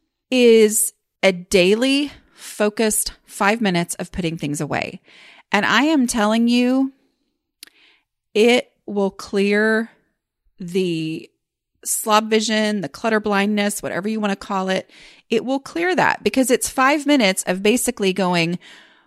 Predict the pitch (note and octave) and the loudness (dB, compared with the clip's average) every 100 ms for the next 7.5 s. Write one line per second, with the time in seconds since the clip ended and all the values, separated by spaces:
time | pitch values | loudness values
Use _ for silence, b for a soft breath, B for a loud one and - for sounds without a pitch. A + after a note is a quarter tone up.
0 | B - E3 G3 G3 C#4 C4 B3 A3 G3+ | B -10 0 0 0 0 2 2 0 0
1 | - F#3+ F3+ E3 E3 F3 D3+ C#3+ - - | 0 0 -2 -2 -2 -2 -2 -4 -8 -10
2 | _ _ _ _ _ _ - G#3+ G3 F#3 | _ _ _ _ _ _ -2 0 2 2
3 | F3 - F3+ G#3+ A#3+ C4+ C4 B3 A3+ F#3+ | -2 -4 0 2 2 2 0 0 0 0
4 | F3+ F3 F#3 G#3+ G#3+ G3 F#3 F3 _ - | 0 0 0 0 0 2 2 0 _ -20
5 | - C#3+ C#3+ E3 G3+ A#3+ - A3 A#3+ G#3+ | -8 -4 -2 0 0 -2 -4 -2 0 2
6 | E3 - - E3+ D3 - D#3 F#3+ A#3 A#3 | 0 -2 -8 -8 -8 -4 -4 -2 -2 0
7 | C#4+ C4+ A3+ - - | 0 2 2 0 -2